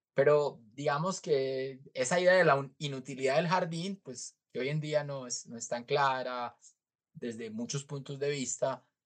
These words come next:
eh, pues sí, está ahí, digamos, como, como un monumento a lo inútil que está muy bien, porque yo, yo creo, ahora que estamos celebrando el, el centenario de la vorágine,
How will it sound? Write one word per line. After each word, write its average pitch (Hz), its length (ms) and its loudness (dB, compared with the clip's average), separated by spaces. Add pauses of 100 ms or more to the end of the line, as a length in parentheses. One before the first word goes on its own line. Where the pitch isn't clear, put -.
eh, 107 580 -12 (260)
pues 123 160 -4
sí, 165 180 4
está 127 260 2
ahí, 151 180 0
digamos, 147 440 2
como, 110 520 -6 (180)
como 123 240 -8
un 123 80 -4
monumento 131 600 -2
a 147 60 4
lo 135 100 -2
inútil 123 460 -6
que 127 80 -10
está 117 200 0
muy 127 140 -8
bien, 127 360 -2
porque 113 280 -16
yo, 113 440 -10
yo 110 220 -14
creo, 151 520 2
ahora 113 240 -10
que 135 80 -12
estamos 127 320 -10
celebrando 113 440 -4
el, 139 180 -6
el 117 80 -12
centenario 117 480 0
de 143 40 2
la 131 100 2
vorágine, 127 560 -2